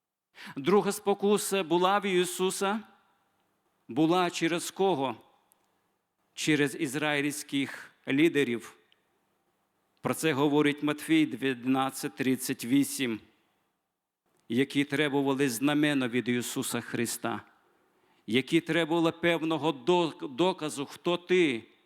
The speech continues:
докажи нам. Але що Ісус сказав? «Род лукавий і невірний, він потребує знамено, але знамено не дасться, крім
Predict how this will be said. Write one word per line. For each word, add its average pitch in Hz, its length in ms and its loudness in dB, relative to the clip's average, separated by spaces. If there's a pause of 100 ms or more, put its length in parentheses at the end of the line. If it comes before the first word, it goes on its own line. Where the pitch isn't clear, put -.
(300)
докажи 156 760 0
нам. 117 480 0 (1300)
Але 123 220 0
що 175 300 2
Ісус 156 460 2
сказав? 117 640 -2 (1300)
«Род 120 460 0 (280)
лукавий 120 880 -2 (800)
і 131 140 -2
невірний, 123 840 0 (400)
він 120 360 -2
потребує 117 840 -2 (120)
знамено, 120 840 -4 (520)
але 120 320 -2
знамено 123 520 -2
не 117 160 0
дасться, 120 480 -4
крім 110 480 -6